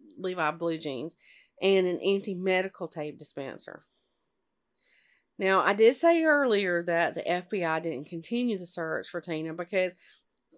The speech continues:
like I said, they said that the local authorities were doing a fine job with their investigation. But I have to tell y'all, this is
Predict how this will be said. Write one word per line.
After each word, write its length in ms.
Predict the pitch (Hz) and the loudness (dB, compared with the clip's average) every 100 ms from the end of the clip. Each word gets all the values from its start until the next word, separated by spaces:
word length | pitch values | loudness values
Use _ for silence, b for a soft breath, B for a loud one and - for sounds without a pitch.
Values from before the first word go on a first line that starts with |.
| _ | _
like 200 | 117 127 | -10 -8
I 40 | 147 | -8
said, 280 | - 226 175 | 0 0 0
they 160 | 151 | -4
said 320 | 160 156 156 | 0 0 0
that 180 | 156 113 | -2 -4
the 80 | 156 | -4
local 320 | 156 156 151 | -4 -4 -6
authorities 480 | 160 226 262 214 165 | -2 0 2 0 -4
were 240 | 165 156 | -4 -4
doing 240 | 165 165 160 | -4 -4 -4
a 60 | |
fine 340 | 151 180 156 165 | -6 -6 -6 -2
job 300 | 220 240 214 | 2 2 0
with 80 | 180 | -2
their 160 | 156 | -4
investigation. 760 | 151 156 - 190 247 254 156 165 b b b - | -4 -6 -6 -6 -4 -4 -6 -12 b b b -6
But 140 | 202 | -2
I 160 | 185 208 | -2 0
have 280 | 302 466 453 | -2 -2 -4
to 80 | - | -6
tell 240 | 302 294 | -2 2
y'all, 400 | 247 165 156 160 _ b b - | 2 2 0 -2 _ b b -4
this 280 | 262 320 302 | 2 2 2
is 340 | 285 220 208 | -2 -2 -4